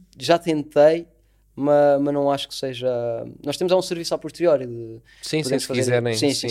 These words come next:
Speaker 1: sim, aí sim,
Speaker 2: Tem
Speaker 1: com
Speaker 2: galeria,
Speaker 1: calma.
Speaker 2: se calhar, ou algo do
Speaker 1: Diz,
Speaker 2: género.
Speaker 1: desculpa.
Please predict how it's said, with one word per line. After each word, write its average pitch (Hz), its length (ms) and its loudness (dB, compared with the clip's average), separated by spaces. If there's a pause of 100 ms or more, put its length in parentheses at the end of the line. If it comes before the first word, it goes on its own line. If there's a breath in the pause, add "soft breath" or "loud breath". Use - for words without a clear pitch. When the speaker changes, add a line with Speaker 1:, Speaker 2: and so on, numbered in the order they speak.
Speaker 1:
sim, 120 60 -4
aí 135 140 -2
sim, 139 300 -4 (200)
Speaker 2:
Tem 120 200 4
Speaker 1:
com 120 80 0
Speaker 2:
galeria, 127 240 6
Speaker 1:
calma. 131 100 2
Speaker 2:
se - 100 -4
calhar, 131 460 2
ou 107 100 0
algo 107 180 -2
do 113 100 -4
Speaker 1:
Diz, 127 120 -2
Speaker 2:
género. 113 220 0
Speaker 1:
desculpa. 139 160 -8